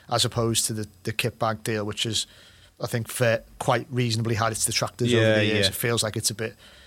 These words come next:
Speaker 1: um, small time now for a club of
Speaker 2: Yeah,
Speaker 1: Everton's
Speaker 2: yeah,
Speaker 1: ambition.
Speaker 2: yeah.
Speaker 1: So, yeah.
Speaker 2: Do you feel that, uh, before we go into to what we think might be his, his, his biggest mistakes, do you think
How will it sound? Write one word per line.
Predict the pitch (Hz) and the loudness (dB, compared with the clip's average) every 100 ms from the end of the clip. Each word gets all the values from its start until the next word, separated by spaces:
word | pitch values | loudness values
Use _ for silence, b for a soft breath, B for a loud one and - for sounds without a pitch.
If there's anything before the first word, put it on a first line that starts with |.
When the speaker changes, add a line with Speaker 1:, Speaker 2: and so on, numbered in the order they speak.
| B B | B B
Speaker 1:
um, | 110 107 107 104 98 _ _ _ _ _ - | -2 0 -2 -4 -8 _ _ _ _ _ 0
small | - - - 120 113 110 113 | 2 4 2 2 2 2 0
time | - 120 113 117 | 0 2 2 0
now | 113 107 | 0 -2
for | 101 107 | -4 -8
a | |
club | - 117 107 | -8 -6 0
of | |
Speaker 2:
Yeah, | 107 | 2
Speaker 1:
Everton's | 127 113 98 | 4 6 4
Speaker 2:
yeah, | |
Speaker 1:
ambition. | 92 101 92 90 | 2 2 2 2
Speaker 2:
yeah. | 90 90 87 B B B | 0 -6 -8 B B B
Speaker 1:
So, | - 117 110 | -6 -2 -2
yeah. | 117 117 113 | 0 0 0
Speaker 2:
Do | 156 | -2
you | 208 | 0
feel | 269 214 | 0 2
that, | - - - - 127 - | 0 -2 -6 -6 -8 -4
uh, | 117 | -4
before | 117 117 143 | -2 2 2
we | 127 | 4
go | 120 | 4
into | 113 - 104 - - | 2 0 -4 -8 -10
to | 98 | -4
what | 101 98 | -4 -2
we | 101 | -2
think | - 98 - | 0 -4 0
might | 104 - | -2 0
be | 98 92 | -2 -2
his, | 85 - | -2 -4
his, | 101 92 - - - _ _ _ - | -4 -2 -2 -2 -6 _ _ _ -12
his | - 98 | -8 -2
biggest | 98 90 - | 0 2 2
mistakes, | 92 - 104 90 | 2 2 2 0
do | - | -4
you | 117 | 0
think | 165 147 - | 2 2 0